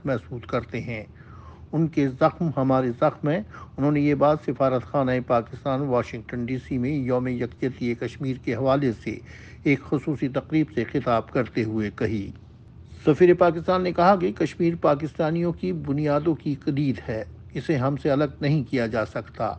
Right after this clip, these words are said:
उन्होंने कहा कि पाकिस्तान के अवाम ने मुल्क के क़याम से लेकर अब तक कश्मीर का मुकदमा लड़ते हुए बड़ी कुर्बानियाँ दी हैं। हम ये जंग महज ज़मीन के टुकड़े के हसूल के लिए नहीं लड़ रहे,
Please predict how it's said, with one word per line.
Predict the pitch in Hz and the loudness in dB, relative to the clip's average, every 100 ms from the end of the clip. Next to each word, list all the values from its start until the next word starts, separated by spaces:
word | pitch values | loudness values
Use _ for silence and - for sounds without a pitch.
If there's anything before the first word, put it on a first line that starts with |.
| - - - | -12 -20 -20
उन्होंने | - 190 160 | -6 0 0
कहा | 143 165 185 | 4 4 4
कि | 185 190 | 0 2
पाकिस्तान | 151 143 135 151 147 143 | 2 2 0 0 0 2
के | 147 | 2
अवाम | 139 156 151 | 4 2 2
ने | 160 | -2
मुल्क | 165 143 143 | 0 -2 -2
के | 143 | -6
क़याम | 131 147 143 147 | -2 0 0 0
से | 151 | -2
लेकर | 147 160 131 139 | 0 0 2 0
अब | 147 - | -2 -2
तक | 110 - - - - - | -4 -4 -18 -20 -18 -4
कश्मीर | 156 143 - 165 156 | -2 0 2 2 2
का | 156 | 0
मुकदमा | 147 143 160 156 135 | 0 0 -2 0 2
लड़ते | 143 156 - | 2 0 2
हुए | 135 131 175 | 0 2 2
बड़ी | 135 143 135 | 2 2 2
कुर्बानियाँ | 147 135 147 139 120 120 | 0 2 2 2 2 0
दी | 120 123 | 0 0
हैं। | 95 107 107 - - - - - - | 0 -4 -6 -12 -18 -20 -20 -18 -2
हम | 147 160 | 2 4
ये | 180 | 6
जंग | 190 202 | 4 4
महज | 165 147 170 131 | 2 4 4 4
ज़मीन | 156 170 185 | 4 4 4
के | 170 | 2
टुकड़े | 160 175 180 185 | 0 0 2 2
के | 175 131 | 2 -2
हसूल | 139 - 190 170 | -2 0 0 0
के | 147 | 0
लिए | 139 139 | 0 2
नहीं | 135 143 180 | 2 2 4
लड़ | 143 139 | 6 4
रहे, | 139 131 | 4 2